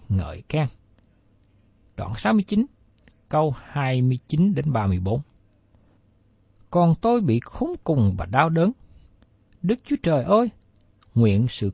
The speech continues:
cứu rỗi của Chúa nâng đỡ tôi lên nơi cao. Tôi sẽ dùng bài hát mà ngợi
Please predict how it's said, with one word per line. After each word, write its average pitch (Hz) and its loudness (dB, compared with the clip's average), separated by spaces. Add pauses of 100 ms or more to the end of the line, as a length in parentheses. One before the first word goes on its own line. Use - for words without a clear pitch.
cứu 294 0
rỗi 104 -2
của 113 -6
Chúa 196 0 (240)
nâng 196 2
đỡ 147 -8
tôi 180 0 (580)
lên 170 4
nơi 156 0
cao. 151 -2 (1000)
Tôi 240 2
sẽ 254 -6
dùng 139 2
bài 117 4
hát 269 -6 (460)
mà 123 0
ngợi 98 0